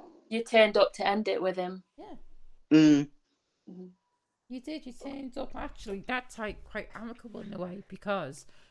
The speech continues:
Speaker 2: you turned up. You don't just, just leave him there. You actually turned up to say, "Right." You probably had a little bit of hopes, don't get me wrong, but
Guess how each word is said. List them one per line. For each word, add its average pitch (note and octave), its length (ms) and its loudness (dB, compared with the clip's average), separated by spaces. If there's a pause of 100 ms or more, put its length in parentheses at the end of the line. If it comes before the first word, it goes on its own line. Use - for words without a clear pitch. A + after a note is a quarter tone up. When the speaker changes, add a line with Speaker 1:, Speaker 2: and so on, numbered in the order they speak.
(260)
Speaker 2:
you G#3+ 80 -12
turned B3 480 2
up. G#3 260 -2
You G#3+ 80 -6
don't C4 340 -4
just, A#3 240 -6
just A#3+ 220 -12
leave A3+ 400 -2
him G3+ 180 -10
there. F#3+ 180 -10
You F#3 160 -8
actually - 260 -12
turned G#3 320 -12
up G3 120 -10
to F3+ 100 -16
say, G3 240 -6
"Right." F#3 320 -8 (800)
You A#3 160 0
probably G3+ 260 2
had G3 200 -2
a - 20 0
little - 200 0
bit - 160 -8
of F3 60 -8
hopes, - 340 -2
don't G3+ 200 0
get G3+ 140 -4
me E3+ 100 -8
wrong, G3+ 300 -2
but E3 80 -4